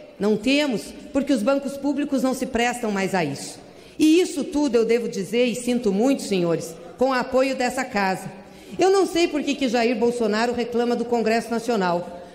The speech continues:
porque nunca esse Congresso falhou ao Jair Bolsonaro. Todas as propostas das reformas econômicas que vieram para cá foram aprovadas pelo Congresso Nacional.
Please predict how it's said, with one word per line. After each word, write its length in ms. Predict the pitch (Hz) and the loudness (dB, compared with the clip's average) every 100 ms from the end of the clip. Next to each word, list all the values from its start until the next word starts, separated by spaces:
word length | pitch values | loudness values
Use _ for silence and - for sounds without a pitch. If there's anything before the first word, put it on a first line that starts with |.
| - - | -14 0
porque 320 | 339 339 349 | 0 4 4
nunca 400 | 294 370 453 359 | 6 4 4 0
esse 160 | - 311 | 0 0
Congresso 560 | 269 226 240 277 - | 0 2 0 0 -2
falhou 340 | 285 262 247 247 | 0 2 2 2
ao 120 | 233 | 2
Jair 260 | 240 220 | 0 0
Bolsonaro. 600 | 202 214 220 190 170 156 147 - - - - | 0 -4 -2 0 0 -2 -6 -16 -18 -20 -4
Todas 540 | - 359 403 370 330 320 | 2 4 4 2 2 2
as 180 | 320 | -2
propostas 760 | - 285 277 254 254 277 285 240 | 0 0 0 2 2 0 -2 -2
das 200 | 247 226 | 0 0
reformas 580 | 220 202 254 285 311 311 | -2 0 2 2 2 -2
econômicas 720 | 302 269 240 240 233 240 240 | 0 0 2 0 -2 -4 -6
que 80 | 226 | -4
vieram 320 | 175 226 233 | 0 0 0
para 260 | 240 208 185 | -2 -2 -2
cá 320 | - 214 233 - - - | -2 -2 -2 -8 -18 -18
foram 300 | - 269 262 | 0 2 2
aprovadas 640 | 262 269 254 202 214 220 214 | 0 0 0 2 2 0 0
pelo 200 | 226 220 | 0 0
Congresso 460 | 226 202 196 196 | 0 2 0 0
Nacional. 640 | 196 190 214 170 151 147 | -4 -2 0 2 -2 -4